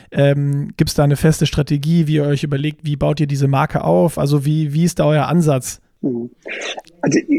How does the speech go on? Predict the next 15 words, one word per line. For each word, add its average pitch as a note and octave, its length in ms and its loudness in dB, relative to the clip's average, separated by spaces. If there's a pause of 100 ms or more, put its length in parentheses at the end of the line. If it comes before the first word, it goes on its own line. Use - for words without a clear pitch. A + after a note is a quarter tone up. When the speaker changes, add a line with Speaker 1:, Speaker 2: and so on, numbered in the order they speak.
(100)
Speaker 2:
vielleicht, F3 320 2
Fred, F#3+ 200 2
fang F3+ 160 2
ich E3+ 200 0
an A3 180 4
und G3 100 0
dann E3 120 4
kannst A3+ 340 4
du G3 40 6
Speaker 1:
<laughs> - 0 -
Speaker 2:
weiter. G3 600 2 (240)
Aber, - 160 0 (500)
aber F#3+ 180 4 (120)
wie G#3+ 80 6
gesagt, G3 320 2